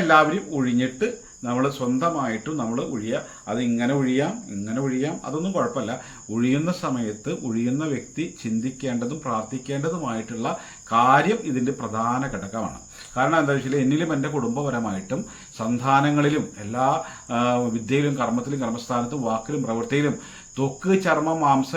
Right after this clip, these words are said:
രുധിര, മേധാദികളിലും ദമ്പതി, ദാമ്പത്യ, സന്താന, കുടുംബ, ജന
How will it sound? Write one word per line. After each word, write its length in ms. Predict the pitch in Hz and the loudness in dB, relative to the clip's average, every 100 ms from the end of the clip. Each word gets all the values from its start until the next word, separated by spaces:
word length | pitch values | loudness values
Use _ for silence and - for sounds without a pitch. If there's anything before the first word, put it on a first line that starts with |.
| 156 | 0
രുധിര, 200 | 135 151 139 | 0 0 2
മേധാദികളിലും 840 | 123 127 127 131 135 131 131 151 127 | 2 4 4 4 2 2 0 0 -2
ദമ്പതി, 380 | 117 131 135 147 | 0 2 2 2
ദാമ്പത്യ, 440 | 131 123 120 - 147 135 | 0 0 -2 -4 -6 -4
സന്താന, 440 | 120 120 120 131 143 | -2 0 0 -2 -2
കുടുംബ, 340 | 127 120 123 143 135 | -2 0 0 0 0
ജന 200 | 123 | 0